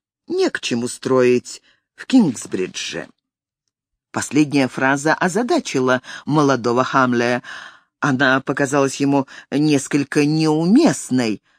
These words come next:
Отец тоже не смог уяснить её смысла, а вот глаза матери расширились. Она на какое-то мгновение перестала почёсывать свою отвратительную физиономию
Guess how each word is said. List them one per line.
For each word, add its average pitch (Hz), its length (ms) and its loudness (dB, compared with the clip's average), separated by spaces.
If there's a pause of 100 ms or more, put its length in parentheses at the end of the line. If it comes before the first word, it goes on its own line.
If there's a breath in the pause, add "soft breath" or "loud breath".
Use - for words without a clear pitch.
(280)
Отец 135 460 -2
тоже 196 360 2
не 175 120 0
смог 165 540 -2
уяснить 160 600 -2
её 160 200 0
смысла, 151 560 0
а 135 40 2
вот 143 160 0
глаза 123 380 0
матери 160 960 2 (280 loud breath)
расширились. 156 1200 2 (360 loud breath)
Она 139 340 4
на 139 120 2
какое-то 143 420 2
мгновение 143 680 2
перестала 147 600 0
почёсывать 147 720 -2
свою 143 360 0
отвратительную 143 720 -4
физиономию 151 760 0